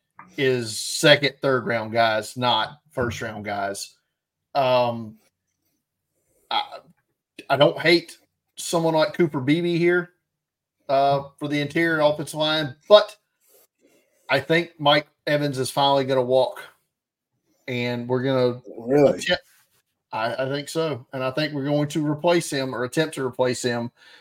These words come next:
Speaker 1: with the. I,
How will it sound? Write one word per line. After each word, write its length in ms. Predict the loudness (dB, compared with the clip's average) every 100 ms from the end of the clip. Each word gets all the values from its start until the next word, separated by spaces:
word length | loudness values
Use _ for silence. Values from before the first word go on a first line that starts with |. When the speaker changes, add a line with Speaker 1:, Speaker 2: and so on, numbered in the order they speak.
| _ 0
Speaker 1:
with 240 | 4 4
the. 800 | 4 4 4 4 2 2 0 -2 _ _ _ _ _ _ _ _ _ _ _ -14 -12 -14 _ _ -20 -20 _ _
I, 80 | -16